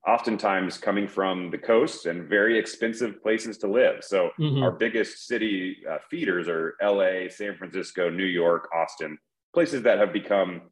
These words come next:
Speaker 1: very expensive. And I think the, you know, business model of this decision is,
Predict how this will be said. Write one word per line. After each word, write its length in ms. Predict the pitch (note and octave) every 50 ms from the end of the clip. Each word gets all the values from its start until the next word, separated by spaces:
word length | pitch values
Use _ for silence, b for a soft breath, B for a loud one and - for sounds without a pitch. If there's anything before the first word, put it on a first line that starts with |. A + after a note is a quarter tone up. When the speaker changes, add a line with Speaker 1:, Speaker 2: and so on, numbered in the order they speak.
| _ _ _ _ _ -
Speaker 1:
very 280 | A#2+ D3 F3 F3 C#3+
expensive. 720 | A2 F2+ - - - F2 D#2 - - D#2 E2+ G#2+ A2+ - - -
And 340 | G#2+ A2 A2 G#2+ G#2+ - - - -
I 100 | A2 A2
think 220 | A2 B2+ A2+ F#2+ E2+
the, 360 | G#2+ G#2+ G#2 G2+ F#2+ F#2+ F#2+ -
you 80 | A2+
know, 140 | G2 F2 D#2+ - - - _ -
business 440 | D#3+ E3+ F#3 E3+ C#3+ A#2+ G2+ - -
model 480 | G#2 G2+ G2 G2 - G#2+ G#2+ A2 B2
of 160 | A2 G#2+ G2
this 180 | F#2+ A2 G#2 -
decision 540 | - G#2 - - A2+ G#2 G2 G2+ B2 B2+ A#2
is, 300 | A2+ A2 G#2+ G2+ G2+